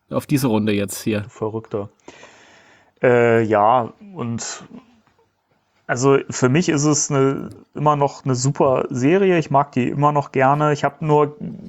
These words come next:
Speaker 2: festgestellt beim, beim Zusammenstellen meiner, meiner, äh, äh, Top fünf, dass ich immer noch Pro-, ein bisschen Probleme hab mit dem, mit den letzten Folgen der Serie. So die letzten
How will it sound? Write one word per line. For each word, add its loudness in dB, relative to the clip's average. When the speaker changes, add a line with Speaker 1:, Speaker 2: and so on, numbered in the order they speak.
Speaker 2:
festgestellt 0
beim, 0
beim 0
Zusammenstellen 0
meiner, 4
meiner, 2
äh, -2
äh, -6
Top -6
fünf, -2
dass 0
ich -2
immer 2
noch -2
Pro-, -2
ein -6
bisschen 2
Probleme 2
hab 0
mit -4
dem, 0
mit -2
den 2
letzten -2
Folgen 2
der 2
Serie. 2
So -2
die -2
letzten -2